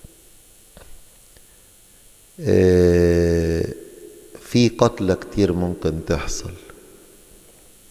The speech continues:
أحد المؤرخين، احتمال تيجي دلوقتي، بس مش كل حاجة، أنا بحاول أختصر في حاجات كتيرة عشان يعني،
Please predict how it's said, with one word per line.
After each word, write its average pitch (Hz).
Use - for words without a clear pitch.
أحد 107
المؤرخين، 95
احتمال 92
تيجي 90
دلوقتي، 87
بس 85
مش 98
كل 117
حاجة، 113
أنا 101
بحاول 95
أختصر 95
في 82
حاجات 95
كتيرة 92
عشان 85
يعني، 85